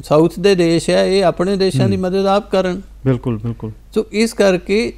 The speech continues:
Speaker 1: ਡੈਮੋਕ੍ਰੇਸੀ ਜਿਹੜੀ ਹੈ ਉਹ ਇੱਕ ਕਾਨਸੈਪਟ ਹੈ ਜਿਹੜਾ ਕਿ ਵਰਲਡ ਕਿ ਸਾਰੀਆਂ ਸੰਸਥਾਵਾਂ ਵਿੱਚ ਲੋਕਤੰਤਰੀ ਹੋਣਾ ਚਾਹੀਦਾ। ਖਾਸ ਕਰਕੇ
Speaker 2: ਹੂੰ।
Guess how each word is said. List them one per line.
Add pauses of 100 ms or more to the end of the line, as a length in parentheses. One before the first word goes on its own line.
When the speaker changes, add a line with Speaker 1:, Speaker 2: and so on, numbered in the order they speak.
Speaker 1:
ਡੈਮੋਕ੍ਰੇਸੀ
ਜਿਹੜੀ
ਹੈ (100)
ਉਹ
ਇੱਕ (100)
ਕਾਨਸੈਪਟ
ਹੈ
ਜਿਹੜਾ
ਕਿ
ਵਰਲਡ (380)
ਕਿ
ਸਾਰੀਆਂ
ਸੰਸਥਾਵਾਂ
ਵਿੱਚ
ਲੋਕਤੰਤਰੀ
ਹੋਣਾ
ਚਾਹੀਦਾ।
ਖਾਸ
ਕਰਕੇ
Speaker 2:
ਹੂੰ।